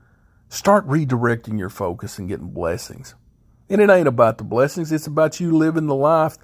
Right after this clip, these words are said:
of ministry that you need to live. But first and foremost, it's about you come, coming to Christ. That's the number one thing. When you come to Christ,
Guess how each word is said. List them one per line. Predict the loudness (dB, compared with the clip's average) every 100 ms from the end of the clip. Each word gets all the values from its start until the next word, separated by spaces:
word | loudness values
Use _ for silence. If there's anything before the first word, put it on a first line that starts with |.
| -20 -20 -6
of | -2
ministry | 0 0 -2 -4 -4
that | -2 -4
you | -4
need | -2 -2 -2 -4
to | -8
live. | -8 -10 -14 -20 _ -20 _ -8
But | -2
first | 2 2 2 -4
and | -6
foremost, | -2 0 0 -2 -6
it's | -8
about | -2 -2 -2
you | -8
come, | -4 -4 -4
coming | -4 -6 -6
to |
Christ. | -8 -8 -8 -12 -18 _ _ _
That's | -6 -4
the | -4
number | 0 0 0
one | -2 -4
thing. | -4 -6 -6 -12 _ _ _ _ _ _ _ _ _ -4
When | 0
you | 0
come | 0 -2 0
to | -4
Christ, | -4 -4 -4 -8 -14